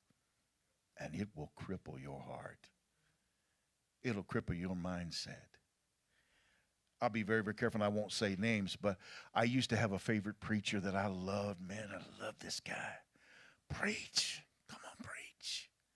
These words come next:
And he's still a great man of God. Don't misunderstand where I'm going. God is in the restoration business. But this great man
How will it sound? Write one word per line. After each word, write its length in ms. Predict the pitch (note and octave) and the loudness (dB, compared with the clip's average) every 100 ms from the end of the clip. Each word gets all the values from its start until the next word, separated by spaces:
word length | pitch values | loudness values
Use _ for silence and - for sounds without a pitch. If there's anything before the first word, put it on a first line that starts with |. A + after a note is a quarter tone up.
| _ _ _ _ _ _ _ - | _ _ _ _ _ _ _ -6
And 120 | B2 | -2
he's 100 | D#3 | -2
still 240 | - D#3+ | 0 -2
a 60 | F#2 | -2
great 240 | F#2 E2 | -4 -6
man 180 | E2+ D2 | -6 -8
of 100 | C#2 | -10
God. 260 | - - - _ _ _ _ | -12 -14 -16 _ _ _ _
Don't 220 | - G#2 | -2 0
misunderstand 680 | G#2+ G2 G#2+ G#2 G#2 G2 F2 | 0 0 0 -2 -2 -2 -2
where 120 | D#2+ | -4
I'm 100 | E2 | -4
going. 280 | D#2+ D#2+ D#2 _ _ _ _ _ _ _ _ F2 | -6 -10 -14 _ _ _ _ _ _ _ _ -4
God 280 | A2 G2 E2+ | 2 4 4
is 140 | D2 | 0
in 80 | D#2+ | -2
the 80 | D2+ | -2
restoration 560 | D#2+ E2+ D2+ D2 - | -2 -4 -4 -4 -6
business. 460 | D2 D2+ C#2+ C2+ - _ _ _ _ _ _ - - - - | -6 -8 -10 -14 -16 _ _ _ _ _ _ -20 -18 -12 -2
But 160 | G#2 | 0
this 200 | C3+ B2 | 2 0
great 460 | - G#2 B2+ D3+ B2+ | -2 2 4 2 2
man 460 | A2+ G2 D#2 C2+ | 0 0 -2 -8